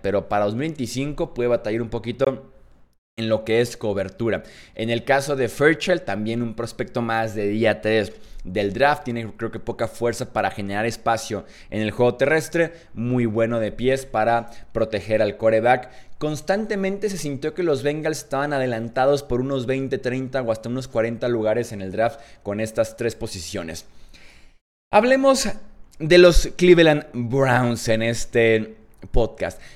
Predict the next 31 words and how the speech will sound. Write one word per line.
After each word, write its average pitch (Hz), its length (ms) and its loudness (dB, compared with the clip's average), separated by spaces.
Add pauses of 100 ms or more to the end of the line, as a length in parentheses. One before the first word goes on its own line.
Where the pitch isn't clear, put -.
(100)
porque 175 280 4
tengo 240 340 -2
sentimientos 190 720 -6
encontrados 147 720 -2
con 127 200 -6
el 117 120 -2
draft 107 360 -6
de 107 120 -4
los 104 200 -4
Cleveland 117 440 -4
Browns, 98 260 -4
si 101 100 -8
les 92 120 -4
soy 101 160 -2
sincero. 87 460 -8 (280)
En 135 140 0
el 143 120 2
puesto 170 360 0
número 160 280 0
cinco 147 320 -6
global, 135 340 2
el 160 100 -4
tackle 135 280 -2
defensivo 120 500 -2
Mason 117 400 -4
Graham. 143 420 0
En 117 120 -4
el 113 160 -4
treinta 113 320 -4
y 104 60 -4
tres, 127 360 0